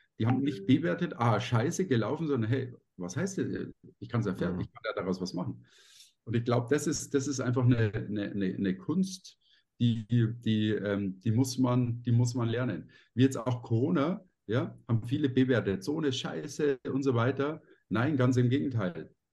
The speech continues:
Speaker 1: Online-Beratungen sind laut Bridge, gibt's eine ganz aktuelle Studie, abschlusssicher als Präsenztermine. Also wer nur Corona-Zeit bewertet, das war eine Scheißzeit, der hat's nicht verstanden.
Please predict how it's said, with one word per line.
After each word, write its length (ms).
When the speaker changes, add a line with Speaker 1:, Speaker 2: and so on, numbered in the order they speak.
Speaker 1:
Online-Beratungen 1160
sind 260
laut 380
Bridge, 320
gibt's 180
eine 80
ganz 160
aktuelle 380
Studie, 480
abschlusssicher 1040
als 240
Präsenztermine. 920
Also 260
wer 140
nur 180
Corona-Zeit 840
bewertet, 460
das 220
war 80
eine 100
Scheißzeit, 640
der 100
hat's 140
nicht 140
verstanden. 600